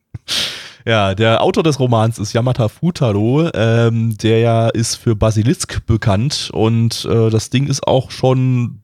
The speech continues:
ziemlich alt, also auch zum Zeitpunkt des, äh, als der Anime rauskam, da, äh, war das, hatte der Roman schon, äh, vierunddreißig Jahre, äh, auf dem Buckel. Ist nämlich neunzehnhundertvierundsechzig erschienen. Ähm, als Regisseur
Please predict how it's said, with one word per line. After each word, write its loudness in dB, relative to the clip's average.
ziemlich -2
alt, 0
also 2
auch 2
zum -2
Zeitpunkt 0
des, -2
äh, -2
als -2
der 2
Anime 2
rauskam, 0
da, 2
äh, -2
war 0
das, -4
hatte -2
der 2
Roman 0
schon, 0
äh, 2
vierunddreißig 0
Jahre, 2
äh, -2
auf 0
dem -2
Buckel. 0
Ist 0
nämlich 2
neunzehnhundertvierundsechzig 0
erschienen. 0
Ähm, 0
als -4
Regisseur 2